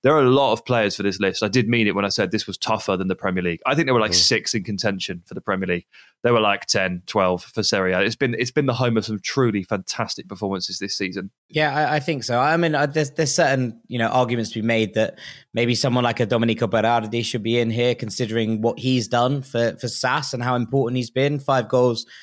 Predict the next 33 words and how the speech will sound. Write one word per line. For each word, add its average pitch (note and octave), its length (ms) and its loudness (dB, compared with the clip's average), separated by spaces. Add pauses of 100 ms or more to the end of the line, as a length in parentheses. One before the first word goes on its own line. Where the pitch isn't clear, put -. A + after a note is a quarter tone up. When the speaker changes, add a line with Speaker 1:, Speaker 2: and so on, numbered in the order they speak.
(100)
Speaker 3:
two C#3 160 0
assists B2 420 0
in A#2 120 -4
ten B2 260 0
games, A#2 360 0
and G#2+ 100 -4
sas C#3+ 240 0
haven't C3 200 0
been A#2 160 0
great. A2+ 340 2 (420)
Um, A#2 560 2
so, B2 240 0
you A#2+ 220 -2
know, A#2 120 0
to A2+ 120 -8
be A#2+ 100 0
able A#2+ 320 2
to, A2+ 520 2
to A#2 120 -12
kick C3+ 280 -4
on B2+ 200 2
there G#2 320 2
and, G#2+ 180 -4 (200)
and A2+ 120 -8
keep - 240 -2
them B2+ 160 2
above A2+ 320 0
water. C3+ 460 2
And A#2 140 0 (240)
look, B2 140 0
we B2+ 80 -2
discussed B2+ 520 -2
on G2+ 300 -2